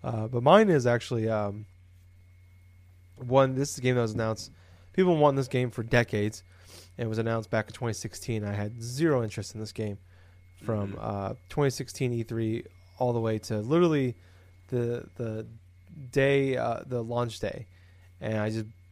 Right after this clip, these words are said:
Speaker 1: said, "Fuck it." I was, you know, bought into the hype. And, uh, you know, just everybody talking about it, got excited. Final Fantasy seven Remake.
Speaker 2: Yeah.
Speaker 1: Um, just did not, like I said, didn't have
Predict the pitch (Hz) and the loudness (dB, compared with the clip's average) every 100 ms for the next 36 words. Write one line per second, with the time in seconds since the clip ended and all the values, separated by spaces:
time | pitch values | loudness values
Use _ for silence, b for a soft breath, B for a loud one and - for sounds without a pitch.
0 | - - - 117 - 120 117 131 123 - | -20 -20 -14 -14 -8 -6 -4 -2 -4 -4
1 | 110 104 - - 117 117 - 113 117 113 | -10 -12 -16 -14 -12 -12 -4 -4 -4 -8
2 | 104 123 123 117 - b b b b b | -4 0 0 0 -12 b b b b b
3 | - 113 110 104 101 98 95 - - - | -12 -6 -4 -6 -6 -6 -8 -12 -20 -14
4 | 107 107 123 - - - - - - - | -12 -12 -14 -20 -20 -20 -20 -20 -20 -20
5 | - 143 123 117 - 110 113 113 113 - | -10 -6 -2 -4 -2 -4 -4 -6 -6 -4
6 | 113 110 117 - - 180 185 190 - 180 | -2 -2 -4 -6 0 0 2 -2 -2 -4
7 | 156 127 101 - - - - - b b | -2 -4 -6 -12 -20 -20 -20 -20 b b
8 | b 220 208 123 101 104 - - - - | b -8 -6 -4 -4 -6 -12 -20 -20 -20
9 | - 117 - - - 135 135 139 139 135 | -8 -8 -8 -16 -10 -2 2 4 4 2
10 | 131 - - 143 143 135 113 117 110 160 | -4 -14 -14 -12 -4 -2 -2 -2 -2 -2
11 | 143 127 120 | -2 -6 -6